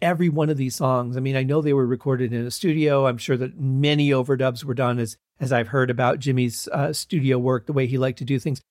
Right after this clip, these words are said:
which is why it took so many months to record his album. But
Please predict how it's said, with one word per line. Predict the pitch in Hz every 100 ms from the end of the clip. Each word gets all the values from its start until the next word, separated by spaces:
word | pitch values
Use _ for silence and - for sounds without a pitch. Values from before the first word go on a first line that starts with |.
| _
which | 160 151
is | 120
why | 139 131
it | 123
took | 143
so | - 139
many | 127
months | 120 127 127 -
to | 139
record | 127 - 127
his | 117 123
album. | 156 196 139 123 _ _ _ _
But | 180 156 151